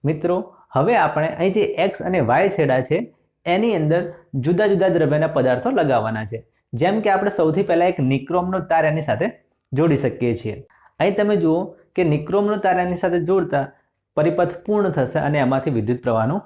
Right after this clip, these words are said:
વહન થશે. મિત્રો, હવે જોવાનું છે કે જ્યારે આપણે એની અંદર નિક્રોમનો તાર જોડ્યો છે ત્યારે એ મીટરમાં કેટલું અવલોકન બતાવે છે. ત્યારબાદ એક દસ વોટનો બલ્બ જે એક્સ વાય છેડા છૂટા છે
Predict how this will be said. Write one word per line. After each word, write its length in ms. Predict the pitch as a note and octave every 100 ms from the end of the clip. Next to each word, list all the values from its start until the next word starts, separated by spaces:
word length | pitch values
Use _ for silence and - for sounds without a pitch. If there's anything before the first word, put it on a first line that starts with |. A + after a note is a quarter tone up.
| _ _
વહન 240 | B2+ C3 A#2
થશે. 320 | A#2+ G2+ G#2 A2+ _ _ _ - _ _
મિત્રો, 220 | E3+ F3 A#3
હવે 120 | A#3+
જોવાનું 400 | A3 A#3 A3+ F#3
છે 120 | D3 D#3+ G3 -
કે 80 | F#3
જ્યારે 260 | E3+ F3+ G3
આપણે 200 | F#3+ G3
એની 160 | F#3+ G3
અંદર 120 | F#3+
નિક્રોમનો 480 | D3+ D3 F#3+ G3+ G#3
તાર 180 | F3+ D#3+
જોડ્યો 260 | C#3+ C3+ B2+
છે 140 | E3+ - _ _ -
ત્યારે 200 | D3+ G3 -
એ 100 | G3+ G3+
મીટરમાં 520 | D3+ D#3+ E3 A#3+ -
કેટલું 300 | F#3+ F3+ D#3
અવલોકન 360 | B2+ A#2+ A#2+
બતાવે 380 | A2 G#2+ G#2+ G#2
છે. 140 | G#2+ - - _ _ _ _ _ _ _ _ -
ત્યારબાદ 360 | G3 G3+ G#3+ G#3
એક 120 | G3
દસ 220 | F#3 G#3
વોટનો 380 | G3+ F#3+ F#3 F#3+ F#3+
બલ્બ 300 | F#3 F#3+ F#3 G3+ _ _ -
જે 140 | D3 E3+
એક્સ 160 | F3 F3
વાય 180 | F3 F3
છેડા 200 | E3+ F3
છૂટા 260 | E3 E3+ F3
છે 140 | D#3+